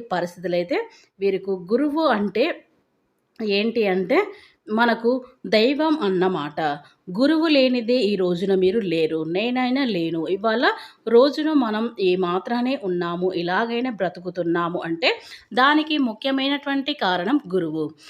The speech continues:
గురువు తనకు ఉన్నటువంటి జ్ఞానాన్ని మనకు పంచడం వలన, దానివల్ల మనం ఇవాళ రోజు మంచి దారిలో నడవగలుగుతున్నాం. అంటే తల్లి, తండ్రి, గురువు, దైవం అంటారు. ఇట్లా వీరి నలుగురి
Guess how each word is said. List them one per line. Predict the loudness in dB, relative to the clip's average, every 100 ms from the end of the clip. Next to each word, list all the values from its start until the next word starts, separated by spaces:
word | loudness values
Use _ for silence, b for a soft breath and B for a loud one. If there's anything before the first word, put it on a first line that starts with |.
| B -6
గురువు | 0 2 2
తనకు | 2 0 0 -2
ఉన్నటువంటి | 0 0 0 0 0 -2
జ్ఞానాన్ని | -2 0 2 2 2 2 0
మనకు | -2 -4 -6 -6
పంచడం | -4 -6 -4 -4 -4
వలన, | 0 2 2 B B B
దానివల్ల | 0 4 4 2 0 -2 -2
మనం | 0 -2 -2
ఇవాళ | -2 -2 -4 -2 -2
రోజు | -2 -2 -4 -6
మంచి | -4 -4 -4 -4
దారిలో | -2 0 -2 -4 -4
నడవగలుగుతున్నాం. | -2 -2 -4 -4 -4 -4 -6 -6 -4 -2 -4 -6 -10 b b b -8
అంటే | -2 0 -2 B -6
తల్లి, | 0 0 0 -2 -2
తండ్రి, | -2 -2 -2 -2 -2
గురువు, | 0 0 0 0 0
దైవం | 0 0 -2 -2
అంటారు. | -4 -4 -4 -2 -4
ఇట్లా | -8 -10 -10 -10 b b _ -4
వీరి | 0 2
నలుగురి | 4 2 2 0 2